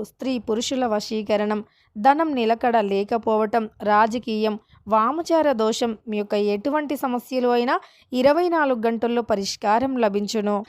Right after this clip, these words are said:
నమ్మకంతో గురువు గారికి ఫోన్ చేయండి, మీకున్న ప్రతి సమస్యలను తొలగించుకోండి.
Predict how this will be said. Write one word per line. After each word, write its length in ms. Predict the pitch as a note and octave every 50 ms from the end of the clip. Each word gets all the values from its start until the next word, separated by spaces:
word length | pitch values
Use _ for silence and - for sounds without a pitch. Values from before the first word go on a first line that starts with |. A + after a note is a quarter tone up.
| - - - - - -
నమ్మకంతో 720 | A3+ A#3+ B3 B3 C#4+ E4+ E4 - D#4+ D4+ D4 - D4 C#4+ B3 A#3
గురువు 240 | A3+ A3 A3 A3 G#3+
గారికి 340 | A3 G#3+ G#3+ A3 G#3 - A3+
ఫోన్ 280 | - A#3 G#3 G#3 A3 G#3+ -
చేయండి, 320 | - G#3+ G#3+ G#3+ A#3 C#4+ D4
మీకున్న 420 | C4 A#3+ A3+ A3+ A#3 G#3 G#3 G#3+
ప్రతి 320 | G3+ - A3+ A#3 A3+ C#4 C4+
సమస్యలను 640 | - C4 A3+ G#3+ A#3 - - B3+ A#3+ A3 A3 A#3+ C4+
తొలగించుకోండి. 800 | - G#3+ G3 G3 G3 G3+ G3+ - - - G3+ G3 G3+ G3 G3